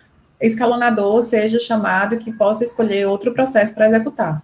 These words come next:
né, para que ele alterne a execução de um processo para outro, para dar a sensação de que todos estão progredindo ao mesmo tempo,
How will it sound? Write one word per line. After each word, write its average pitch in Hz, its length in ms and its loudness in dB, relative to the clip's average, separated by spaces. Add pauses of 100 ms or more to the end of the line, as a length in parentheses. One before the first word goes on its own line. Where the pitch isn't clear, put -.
né, 185 100 -6
para 185 160 -8
que 196 140 -8
ele 190 80 0
alterne 220 800 0
a 190 120 0
execução 190 440 -4
de 196 60 -8
um 202 40 -10
processo 214 460 -2
para 226 240 4
outro, 208 400 2
para 233 160 0
dar 214 180 6
a 226 80 0
sensação 247 480 0
de 240 80 2
que 247 80 -8
todos 226 320 2
estão 240 260 -4
progredindo 240 540 2
ao 202 80 0
mesmo 220 240 2
tempo, 165 340 -4